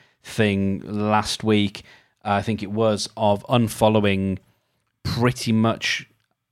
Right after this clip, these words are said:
well, in fact, everyone in my personal account that was to do with work. Um, so all these people that were in the space that I was in,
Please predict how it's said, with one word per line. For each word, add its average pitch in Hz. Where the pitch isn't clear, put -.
well, 139
in 135
fact, 139
everyone 107
in 117
my 107
personal 113
account 95
that 104
was 101
to 104
do 101
with 92
work. 101
Um, 98
so 104
all 175
these 170
people 147
that 131
were 127
in 127
the 120
space 143
that 123
I 123
was 113
in, 117